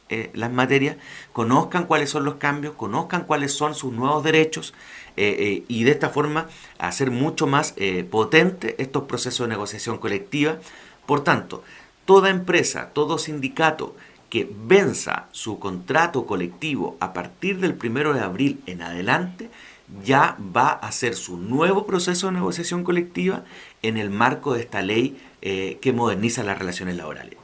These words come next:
eh, con nuevas herramientas, con más información,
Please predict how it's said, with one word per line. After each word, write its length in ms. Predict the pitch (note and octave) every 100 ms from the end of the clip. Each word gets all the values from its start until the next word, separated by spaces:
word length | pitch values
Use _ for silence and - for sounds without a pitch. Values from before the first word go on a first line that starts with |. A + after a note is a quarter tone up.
| -
eh, 340 | G2 C2 - - -
con 280 | - G#2+ G2
nuevas 380 | A2 B2 D3+ E3
herramientas, 720 | D#3 D#3 D3+ D3+ D3 D#3 - _ -
con 320 | - F2 F2
más 260 | G#2 - -
información, 800 | D#3 D#3 D#3 D#3+ D#3 D#3 D#3